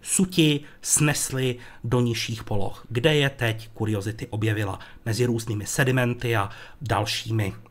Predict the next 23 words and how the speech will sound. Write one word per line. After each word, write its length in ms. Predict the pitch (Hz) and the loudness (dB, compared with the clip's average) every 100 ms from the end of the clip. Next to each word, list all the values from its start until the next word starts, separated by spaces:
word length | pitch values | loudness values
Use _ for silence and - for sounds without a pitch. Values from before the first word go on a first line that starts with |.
| - | -6
eh, 280 | 117 107 104 - - - | -2 -2 -4 -8 -10 -6
nánosy. 560 | - 104 92 - 113 - - - - - - - - | -2 -2 -2 -4 -6 -14 -20 -20 -20 -20 -20 -16 2
Takže 220 | 160 160 | 6 10
je 80 | 233 | 10
vidět, 340 | 196 175 185 - - - | 8 6 4 0 -14 -6
že 80 | 120 | -2
i 120 | 151 | 0
když 200 | 156 220 | 2 2
to 100 | - | 6
vozítko 640 | 214 135 190 - 185 110 - | 6 4 0 0 2 2 0
je 280 | 110 117 117 | -2 2 4
na 100 | 113 | 4
Marsu 400 | 113 202 240 131 | 4 4 4 2
teď 160 | 117 127 | 0 -2
už 160 | - | -4
skoro 280 | - 214 196 | -4 0 0
dvanáct 720 | 110 101 208 294 269 - - | 2 2 2 2 0 -2 -4
let, 400 | 277 - - - - - - - | -4 -6 -8 -12 -14 -12 -14 -8
tak 180 | - - | -6 -6
pořád 560 | - - 254 330 254 220 | -6 -2 4 4 4 2
je 100 | 190 | 0
co 160 | - | 0
objevovat. 600 | 160 139 135 113 104 - | -2 0 2 2 0 -4